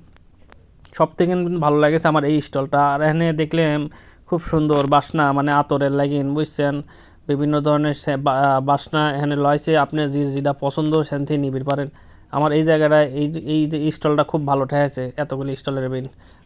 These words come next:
মোটামুটি সেই। আর পাশে দেখলাম বুটিক্সের, ফেব্রিক্সের কাপড়ের একটা স্টল রয়েছে, এই সেই সুন্দর। আর এই যে এখানে দেখতে পাচ্ছেন লোকজন বসেই অনুষ্ঠান উপভোগ করে। যাই হোক, ভিডিও ভালো লাগলে পারে অবশ্যই আমার ভিডিওটা শেয়ার দিয়ে দিবেন, একটা করে লাইক দিবেন এবং আপনার মূল্যবান মতামতটা জানিয়ে যাবেন।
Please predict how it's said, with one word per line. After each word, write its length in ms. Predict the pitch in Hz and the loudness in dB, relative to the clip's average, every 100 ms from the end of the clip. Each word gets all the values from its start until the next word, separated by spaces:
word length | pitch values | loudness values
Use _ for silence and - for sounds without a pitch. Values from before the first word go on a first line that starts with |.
| - | -8
মোটামুটি 420 | 139 139 135 139 | -2 -2 -2 -4
সেই। 240 | - 147 | -2 0
আর 60 | 139 | 0
পাশে 260 | 151 147 160 | 0 0 0
দেখলাম 380 | 156 156 147 | 0 0 0
বুটিক্সের, 420 | 139 147 151 - 147 | 0 -2 -2 -2 -2
ফেব্রিক্সের 580 | 151 139 147 - 147 | -2 -2 -4 -2 -4
কাপড়ের 360 | 147 139 139 139 | -2 -2 -2 -4
একটা 240 | 139 139 135 | -6 -6 -6
স্টল 220 | - 147 | -2 0
রয়েছে, 380 | 143 139 147 143 - - - | 0 -2 -2 -4 -8 -20 -14
এই 180 | - 160 | -2 -2
সেই 220 | 170 160 | 0 -2
সুন্দর। 400 | 156 147 127 127 123 - - - - | -2 -2 -2 -4 -6 -12 -20 -20 -4
আর 140 | 135 | 0
এই 100 | 151 | 2
যে 100 | 151 156 | 2 0
এখানে 360 | 156 147 147 160 | 0 -4 -2 0
দেখতে 260 | 156 151 | 0 -2
পাচ্ছেন 340 | 160 151 - 151 | 0 0 0 0
লোকজন 380 | 143 143 143 139 | 0 0 -2 -2
বসেই 280 | 143 151 | -2 0
অনুষ্ঠান 340 | 147 143 - 151 | -2 -2 -2 -2
উপভোগ 320 | 135 135 131 - | -2 -4 -4 -4
করে। 260 | 135 131 131 _ - - - 156 | -4 -6 -10 _ -20 -20 -10 0
যাই 160 | 156 | 2
হোক, 120 | 160 143 | 2 0
ভিডিও 220 | 151 160 | 0 2
ভালো 180 | 156 160 | 4 4
লাগলে 220 | 160 151 151 | 2 2 0
পারে 280 | 156 156 | 0 0
অবশ্যই 440 | 156 147 156 - 160 | 2 0 -2 -2 -2
আমার 200 | 151 147 | 0 -2
ভিডিওটা 340 | 143 139 151 | -4 -4 -4
শেয়ার 320 | 147 151 143 | -4 -2 -2
দিয়ে 120 | 151 151 | -2 -4
দিবেন, 360 | 147 151 160 - | -2 -4 -4 -8
একটা 240 | 151 143 | -10 -6
করে 160 | 135 147 | -2 0
লাইক 300 | 139 139 143 | 2 0 0
দিবেন 260 | 151 156 | -4 -4
এবং 240 | 139 139 143 | -4 -4 -4
আপনার 240 | 139 143 | -4 -4
মূল্যবান 420 | 143 147 143 139 | -4 -2 -2 -2
মতামতটা 520 | 139 139 139 139 - 147 | -2 -2 -2 -2 -2 0
জানিয়ে 280 | 143 139 | 0 -2
যাবেন। 300 | 135 135 135 | -4 -4 -6